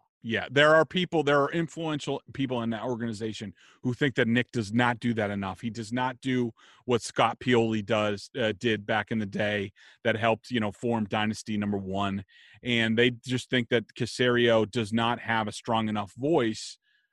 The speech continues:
um, to override Bill, or he just sort of goes along for the, I, I don't know. I can't tell you for a fact. I'm just telling you what people have told me, um, who, who, who would know,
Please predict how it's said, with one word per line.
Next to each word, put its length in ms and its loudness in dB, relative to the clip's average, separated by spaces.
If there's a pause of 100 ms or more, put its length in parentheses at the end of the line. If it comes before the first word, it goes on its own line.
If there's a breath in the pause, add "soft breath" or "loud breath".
(280)
um, 540 0
to 240 0
override 640 2
Bill, 180 2
or 360 0
he 260 -6
just 260 -4
sort 220 -2
of 100 -8
goes 260 -2
along 380 -4
for 60 -12
the, 200 -6
I, 100 -4 (180)
I 160 4
don't 240 0
know. 200 6
I 120 4
can't 260 -4
tell 140 -4
you 120 -4
for 160 -4
a 40 -4
fact. 340 -4
I'm 100 -6
just 200 -12
telling 240 -8
you 100 -4 (400)
what 280 0
people 280 -6
have 140 -2
told 280 -4
me, 280 -2 (360 soft breath)
um, 420 -2 (100)
who, 240 -6
who, 400 -4
who 240 2
would 140 4
know, 360 2